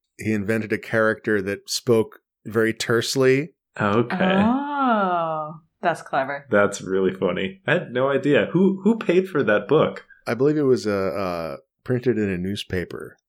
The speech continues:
Speaker 2: Okay.
Speaker 1: Like a, like a, a recurring, um, feature.
Speaker 2: Oh, wow.
Speaker 1: I can't remember what you call that now. A serial. It was a serial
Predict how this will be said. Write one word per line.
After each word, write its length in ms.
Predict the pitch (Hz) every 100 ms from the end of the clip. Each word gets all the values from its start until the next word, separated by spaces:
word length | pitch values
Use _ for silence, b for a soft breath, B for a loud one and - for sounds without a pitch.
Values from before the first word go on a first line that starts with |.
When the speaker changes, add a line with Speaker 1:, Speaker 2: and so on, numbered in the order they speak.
| _
Speaker 2:
Okay. 680 | - 113 139 147 - - - - _ _
Speaker 1:
Like 200 | 104 92
a, 220 | 92 90
like 180 | 104 92
a, 220 | 92 87 73
a 60 |
recurring, 800 | 98 101 - 107 101 95 92 87 - _ -
um, 420 | 90 87 80 76
feature. 600 | - 101 - 90 78 - _ _
Speaker 2:
Oh, 160 | 120
wow. 560 | 117 92 110 95 - - _ _ -
Speaker 1:
I 60 | 110
can't 220 | 156 160
remember 280 | 147 156 151
what 140 | 147
you 100 | 139
call 280 | 135 143 135
that 160 | 117
now. 300 | 101 95 90
A 60 | 82
serial. 640 | - - 135 143 135 110 98
It 60 | 117
was 160 | 117
a 60 | 104
serial 960 | - - 147 147 135 120 117 113 110